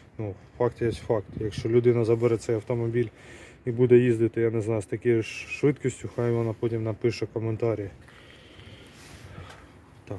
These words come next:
сухо, чистенько, все нормально. Була проблема там з патрубком, то сольний патрубок замінили. Е, Г Р М, а тут на кришці написано двісті шістдесят сім,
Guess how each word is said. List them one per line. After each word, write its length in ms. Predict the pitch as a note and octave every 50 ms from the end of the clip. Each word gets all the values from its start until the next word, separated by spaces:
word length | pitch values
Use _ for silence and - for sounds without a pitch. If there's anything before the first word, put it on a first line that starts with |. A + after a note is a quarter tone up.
| - - -
сухо, 300 | - D3+ C3+ - D3 B2+
чистенько, 720 | - - B2 - - - C#3 C#3+ D3 C#3 C3+ - C3+ B2 - - -
все 100 | - A#2+
нормально. 640 | A2 A2 G#2+ G#2+ A2+ B2+ C#3 C#3 C#3 C3+ C3 B2+ A#2+ - - - - - - - - - - - - - G1+ - - - - - - - - - - - - - - - - - - - - - - - - - - -
Була 400 | B2 A2+ G#2+ A#2 A#2 A#2+ B2 A#2+
проблема 500 | - A#2+ A#2+ A#2 A2 B2 A#2+ A2 A2 A2
там 200 | G#2 - A2 G#2
з 80 | - -
патрубком, 680 | - D3 D3+ C#3+ - C#3+ C3+ - - - C3 A2+ G#2 - -
то 100 | - B2+
сольний 380 | A#2 - - B2+ B2 A#2+ A2+ G#2+
патрубок 440 | - A#2+ A2+ - A#2 A2 A#2 A2+ G#2
замінили. 640 | G#2 A#2+ A#2+ A#2+ A#2+ B2 A#2+ B2 A#2+ A#2 A#2 A2 G2 - - - - - - - - - - - - - - - - - -
Е, 560 | A#2 A2+ A2+ A2+ A2+ A2+ A2+ A2+ A2 A2 G2 F#2 F#2
Г 80 | A2 B2
Р 160 | B2+ C3 B2+
М, 360 | B2+ C3 B2+ A#2+ A2+ G#2+ G2+ F2+ - -
а 80 | - A#2
тут 360 | - - B2+ A#2+ A#2 - - - - - - - - A#2
на 80 | A2+ A#2
кришці 400 | - - C3+ B2+ A#2+ - - B2+
написано 640 | B2 A#2+ A2+ - C3+ B2+ - - - A#2+ A2+ A2 G#2 - - - - - - -
двісті 540 | - - G#2+ A2+ A#2+ C#3 B2 - - - A#2+
шістдесят 560 | - - - A#2 A2+ A#2+ - - B2+ A#2+ A2
сім, 320 | - - D3 D3+ D#3 D#3